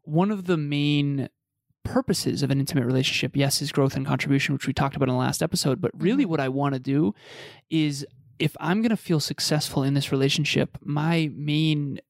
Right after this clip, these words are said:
Speaker 1: focus is on lighting Emilia up. I told her from the very beginning.
Speaker 2: I'm glad you're bringing this in.
Speaker 1: Yeah.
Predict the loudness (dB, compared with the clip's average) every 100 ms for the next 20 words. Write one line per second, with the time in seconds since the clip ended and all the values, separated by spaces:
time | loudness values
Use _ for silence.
0 | _ _ _ _ _ _ _ _ _ -20
1 | -8 -2 -2 0 -4 -4 -4 -2 0 0
2 | 0 0 0 -2 -4 -2 2 2 0 -2
3 | -4 -14 -20 -18 -18 -16 -6 -2 0 2
4 | 2 2 0 -2 0 0 0 0 0 0
5 | 0 -2 -6 -20 _ 2 2 0 -4 -6
6 | -6 -4 -4 -2 0 0 0 0